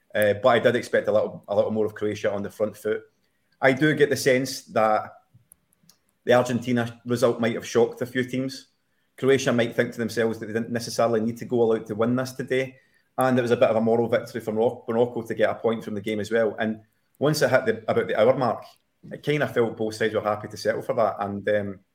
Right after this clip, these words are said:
I think it's got one of the lowest X Gs of the entire tournament so far for both teams combined.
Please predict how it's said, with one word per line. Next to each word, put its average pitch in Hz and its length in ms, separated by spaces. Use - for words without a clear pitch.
I 113 80
think 135 120
it's 120 120
got 120 80
one 113 100
of 107 60
the 110 60
lowest 113 280
X - 240
Gs 107 380
of 90 120
the 110 60
entire 107 320
tournament 120 360
so 117 120
far 110 220
for 104 120
both 107 260
teams 110 160
combined. 113 460